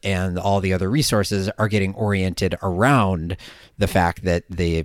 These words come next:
predominant resources in many of these cases will be wind and solar. And so everything else is sort of flowing out from that. And then it's not a problem. It's just the needs of the grid, just like how if you would have said, "Well, there's gonna be a peak every evening at eight P M,"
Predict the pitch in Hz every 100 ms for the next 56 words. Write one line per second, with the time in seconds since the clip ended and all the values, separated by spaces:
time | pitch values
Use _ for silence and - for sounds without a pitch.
0 | - - 110 143 143 95 90 87 85 80
1 | 85 76 78 - - 92 85 80 78 -
2 | 78 76 73 90 78 73 76 69 67 71
3 | - - - - 80 76 76 73 69 73
4 | - - 76 73 - 98 76 71 76 80
5 | - 107 110 123 131 104 127 127 - 101
6 | - - 151 117 101 90 - - - -
7 | 117 139 - 95 95 90 85 80 95 101
8 | 73 - 90 87 82 90 80 76 - -
9 | - - - 78 - 92 80 76 90 82
10 | 76 82 - - 117 117 113 113 - 113
11 | 101 101 95 _ - 160 135 127 113 117
12 | 117 127 107 101 101 98 104 - 110 139
13 | 117 95 92 90